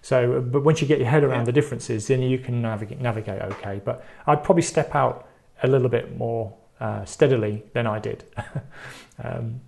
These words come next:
Speaker 1: if I,
Speaker 2: So
Speaker 1: if I was have my time again, I'd do it m-,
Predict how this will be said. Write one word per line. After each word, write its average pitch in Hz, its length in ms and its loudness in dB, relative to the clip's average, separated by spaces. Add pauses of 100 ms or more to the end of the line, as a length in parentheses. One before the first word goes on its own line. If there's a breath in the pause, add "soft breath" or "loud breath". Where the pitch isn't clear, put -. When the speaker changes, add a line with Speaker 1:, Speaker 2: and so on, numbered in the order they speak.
(340)
Speaker 1:
if 123 180 -4
I, 117 120 2
Speaker 2:
So - 100 -8 (100)
Speaker 1:
if 139 140 0
I 156 80 8
was - 140 8
have 175 200 4
my 151 140 6
time 135 260 0
again, 117 240 -2
I'd 104 140 -2
do 120 140 0
it 117 120 -6
m-, 117 120 -10